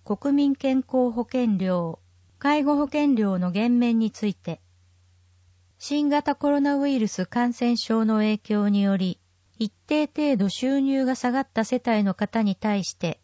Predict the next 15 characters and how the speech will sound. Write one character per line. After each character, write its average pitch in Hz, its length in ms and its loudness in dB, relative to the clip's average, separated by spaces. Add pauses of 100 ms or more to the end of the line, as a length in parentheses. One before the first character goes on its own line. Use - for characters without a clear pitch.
(160)
保 220 100 -4
険 285 340 0
料 202 400 2
を 190 60 0
減 262 280 2
免 285 200 2
す - 180 -6
る 269 80 -2
制 269 300 0
度 202 140 2
が 185 100 0
あ 180 80 0
り 180 100 -2
ま 175 160 -2
す。 - 260 -20